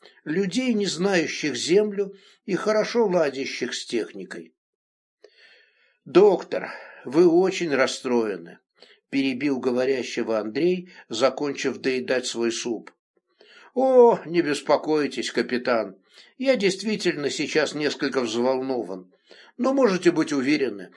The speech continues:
что я никогда не теряю самоконтроль во время работы с людьми. Просто, наверное, их заботы и мысли через меня сейчас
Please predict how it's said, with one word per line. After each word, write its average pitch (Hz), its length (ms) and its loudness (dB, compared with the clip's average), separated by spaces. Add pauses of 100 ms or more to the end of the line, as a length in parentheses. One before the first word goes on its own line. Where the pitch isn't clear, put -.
(160)
что - 220 -4
я 220 200 4
никогда 233 640 0
не 202 140 -4
теряю 180 420 0
самоконтроль 165 800 -2 (220)
во 131 180 2
время 131 320 0
работы 120 420 -2
с - 120 -8
людьми. 101 460 -4 (680)
Просто, 247 560 2
наверное, 214 640 2
их 208 280 -4
заботы 208 500 0
и 208 180 -2
мысли 202 480 -4
через 165 340 -2
меня 185 320 0
сейчас 151 520 -4